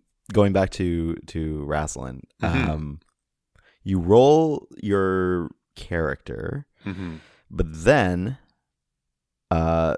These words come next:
Speaker 1: then are there other, like, are you thinking of, of, um, pulling in other aspects of,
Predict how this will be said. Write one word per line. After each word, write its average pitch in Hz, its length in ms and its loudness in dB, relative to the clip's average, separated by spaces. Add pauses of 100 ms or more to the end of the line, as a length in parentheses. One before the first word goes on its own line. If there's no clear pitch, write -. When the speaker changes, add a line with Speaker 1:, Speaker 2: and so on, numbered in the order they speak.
Speaker 1:
then 95 540 0
are 101 120 2
there 92 240 2
other, 101 440 4
like, 92 260 0 (220)
are - 40 -2
you 98 140 0
thinking 98 320 -4
of, 90 220 -4
of, 85 280 -4 (420)
um, 78 360 -8
pulling 95 300 0
in 87 260 -2
other 95 260 0
aspects 113 460 -2
of, 110 400 -4